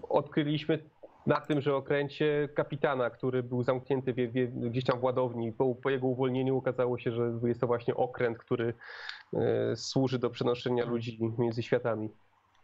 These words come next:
Speaker 2: Tak, i on zabrał nas w podróż kilkudniową, żeby nam pokazać z pokładu okrętu Krainy Snów. Nie wiem, to chyba w nagrodę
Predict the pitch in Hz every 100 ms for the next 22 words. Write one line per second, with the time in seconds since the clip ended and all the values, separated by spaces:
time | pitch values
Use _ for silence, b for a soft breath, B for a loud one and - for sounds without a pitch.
0 | _ _ _ _ _ - - - 87 101
1 | 104 101 98 120 98 98 92 92 - -
2 | - - 117 92 90 82 - 98 98 90
3 | 101 90 90 90 - B B B B -
4 | 110 110 110 110 131 127 110 107 - -
5 | - - - 117 117 104 98 - 113 98
6 | 98 92 104 98 98 104 110 95 - B
7 | B _ _ - - 101 92 82 95 113
8 | 95 98 104 110 107 92 92